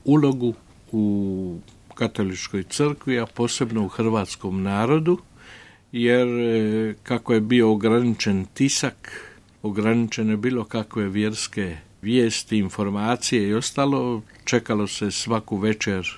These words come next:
emisiju Radio Vatikana, jer jedino se preko Radio Vatikana mogle čuti one najnovije vijesti i događaji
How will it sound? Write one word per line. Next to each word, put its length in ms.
emisiju 840
Radio 420
Vatikana, 760
jer 220
jedino 440
se 300
preko 320
Radio 380
Vatikana 640
mogle 360
čuti 440
one 160
najnovije 640
vijesti 640
i 100
događaji 680